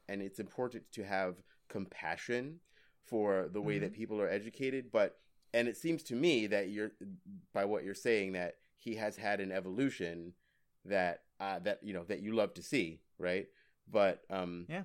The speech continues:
Speaker 1: I, I would need to see more of it too, you know. And I mean, like I, like I was gonna say earlier, American Dad,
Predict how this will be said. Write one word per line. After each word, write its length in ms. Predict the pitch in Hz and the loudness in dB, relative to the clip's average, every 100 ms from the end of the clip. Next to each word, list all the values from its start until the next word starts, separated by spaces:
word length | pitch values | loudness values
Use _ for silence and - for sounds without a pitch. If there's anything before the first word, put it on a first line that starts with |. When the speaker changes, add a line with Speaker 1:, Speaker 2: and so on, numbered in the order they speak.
| - | 2
Speaker 1:
I, 200 | 107 107 - | 6 6 6
I 80 | |
would 160 | 113 110 | 4 4
need 160 | 113 98 | 0 -4
to 60 | |
see 300 | 92 113 98 | -4 0 0
more 240 | 95 101 95 | 0 2 2
of 80 | 87 | 2
it 160 | 87 | -4
too, 320 | - 87 87 87 | -6 -4 -4 -4
you 80 | 92 | -4
know. 40 | |
And 180 | 87 127 | 0 0
I 60 | 113 | 2
mean, 160 | 143 | 2
like 140 | 113 - | 2 4
I, 100 | 120 | 4
like 200 | 107 113 | 4 2
I 60 | |
was 120 | 110 101 | 2 0
gonna 160 | 98 | -4
say 160 | 95 92 | -2 2
earlier, 440 | 123 101 87 85 - | 4 4 2 -2 -4
American 540 | 110 123 120 117 101 | 0 4 4 0 -6
Dad, 480 | 107 117 101 87 | 2 4 4 2